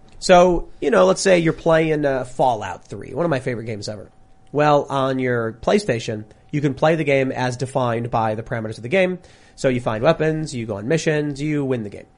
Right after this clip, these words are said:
On a computer, however, you have access to what's called console commands, where you can basically spawn objects, cheat. You can do whatever you want. And after a while of playing the game, you're like, "I would like to do things I can't normally do and have the game be easy."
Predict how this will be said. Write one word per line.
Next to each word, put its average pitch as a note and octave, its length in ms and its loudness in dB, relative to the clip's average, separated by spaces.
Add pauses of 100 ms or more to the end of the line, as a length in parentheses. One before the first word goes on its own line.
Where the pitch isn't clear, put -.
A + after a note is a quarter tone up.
(320)
On A#2 120 -8
a A2+ 60 -10
computer, F3 480 2
however, B2 420 0 (300)
you C3+ 100 0
have C3+ 100 2
access C3+ 360 0
to C3 100 -6
what's B2 120 -6
called G#2+ 280 -4
console D#3 420 -2
commands, G#2 520 -10 (400)
where C3+ 160 0
you C#3 120 0
can C3+ 200 -2
basically C3 520 0
spawn B2 480 -2
objects, A#2 760 -6 (240)
cheat. - 420 -10 (320)
You D3 120 -2
can D3 200 0
do C#3+ 160 4
whatever B2+ 260 2
you A2+ 140 -6
want. G#2 260 -8 (760)
And D#3 120 4
after B3 300 6
a F3 60 6
while D#3+ 500 4
of B2 140 -6
playing D3 240 0
the A#2+ 60 -2
game, D3 300 2
you're C3 120 2
like, B2+ 280 0
"I D3+ 80 2
would F#3 160 -2
like D#3+ 200 2
to D3 80 -4
do C3+ 160 -2
things C3 260 -4
I B2+ 60 -6
can't C3 260 -6
normally B2 340 -4
do C3 320 0
and A#2+ 80 -4
have B2 140 -4
the A#2 80 -8
game A2 180 -4
be A2 280 -6
easy." C#3+ 360 -2